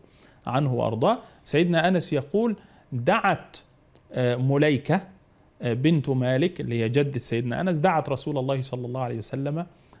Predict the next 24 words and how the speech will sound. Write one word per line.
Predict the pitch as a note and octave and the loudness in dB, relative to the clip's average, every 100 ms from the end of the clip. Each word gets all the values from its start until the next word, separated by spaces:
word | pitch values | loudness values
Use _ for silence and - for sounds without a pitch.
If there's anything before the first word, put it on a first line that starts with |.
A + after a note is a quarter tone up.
| _ - | _ 0
إلى | E3+ G3+ G#3 A3 G#3+ _ | 4 6 4 2 -4 _
طعام، | - C3 C3+ C#3+ C3 A#2 G2 - _ _ _ - | 0 2 2 2 2 0 -2 -10 _ _ _ -6
فأجاب | - D3+ C#3 C3 F#3 D#3+ | 0 2 4 4 4 4
النبي | C#3 B2+ D3 | 2 0 0
صلى | C3+ C3+ B2 | -2 -2 -4
الله | B2 B2 | -2 -2
عليه | A#2 A2+ | -2 -4
وسلم | - B2+ B2 B2+ C3+ - | -4 -4 -4 -4 -6 -6
دعوتها | B2 A2+ A#2 A#2+ A#2 G2+ - _ _ - _ - | -2 0 2 0 -2 -6 -12 _ _ -20 _ -6
وأكل | A#2+ C#3 C3+ B2+ B2 B2+ C3 - | 0 0 0 0 0 -2 -2 -6
عندها"، | A#2+ A#2+ A#2+ C3+ A2+ | -4 0 0 0 0
وكانت | G2 C#3 C3+ B2 A#2 | -4 -2 -2 -4 -6
امرأة | A#2+ D3+ B2+ | -4 -2 -4
كبيرة | - A2 C#3 F#3 C3+ | -4 -4 2 2 2
في | A2 - B2+ B2 | -2 -4 -4 -4
ال-، | B2 A#2+ A#2+ - | -6 -6 -6 -6
السن، | B2 - B2 B2+ | -6 -6 -6 -6
ومعه | C3+ C#3 B2 B2 | -8 -6 -4 -6
سيدنا | C3 C#3 C3+ C3+ C3 C#3 | -6 -6 -6 -4 -4 -4
أنس | C3 - | -4 -6
رضي | B2+ C3 | -8 -6
الله | C3 C#3+ A#2+ | -2 0 0
عنه، | B2 D3 C3+ C3 | -2 -2 -4 -6
هكذا. | C3 E3+ A3 | -2 -2 -2